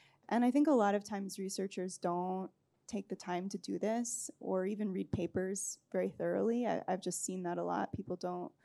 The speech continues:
read the papers they're citing carefully. Um, but I've taken the time to track certain ideas through the literature to see how they develop, because I was reading them and I just realized, like,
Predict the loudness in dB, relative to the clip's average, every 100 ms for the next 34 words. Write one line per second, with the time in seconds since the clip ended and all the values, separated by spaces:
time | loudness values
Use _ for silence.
0 | _ _ -4 -2 -2 -2 -2 -2 -2 -4
1 | -2 -2 -2 -2 -2 -2 -2 -2 0 2
2 | 2 0 -4 _ -8 -6 -4 -6 -8 -12
3 | _ -20 -20 _ 6 8 8 8 8 8
4 | 6 4 4 2 0 0 0 0 0 0
5 | 2 2 2 2 0 0 -4 -2 0 2
6 | 2 0 0 0 0 0 0 2 2 2
7 | 0 0 0 0 2 2 0 -2 2 4
8 | 4 2 0 0 -2 -2 -2 -2 -2 -4
9 | -2 0 2 0 -2